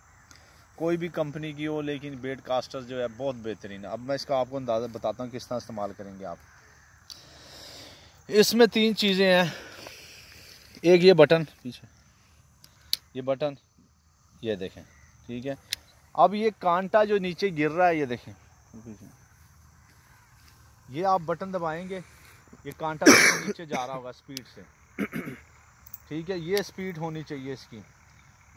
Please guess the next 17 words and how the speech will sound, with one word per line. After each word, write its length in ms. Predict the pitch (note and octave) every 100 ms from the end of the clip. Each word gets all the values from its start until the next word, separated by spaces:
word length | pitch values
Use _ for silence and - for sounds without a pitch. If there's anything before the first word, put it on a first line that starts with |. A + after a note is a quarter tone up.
| -
ए, 380 | B2 C3+ C#3 D3+ - - -
ये 100 | B2+
देखें, 260 | A#2 - G#2+ _ _ - -
ये 140 | A#2+ A2+
जा 140 | G#2
रहा, 140 | E2 D#2 - - - - -
ठीक 180 | D3+
है। 60 | - - A#3+ - - - - - - - -
आपने 420 | C#3+ F3+ F3+ G3+ G3+
इसकी 260 | - G3+
speed 340 | F3+ - E3+ E3
को 100 | F#3
यहाँ 200 | F3+ D#3+
से 120 | - D#3+
control 420 | D#3 C#3+ C#3 C#3
करना 280 | C3 G2+
है, 80 | G2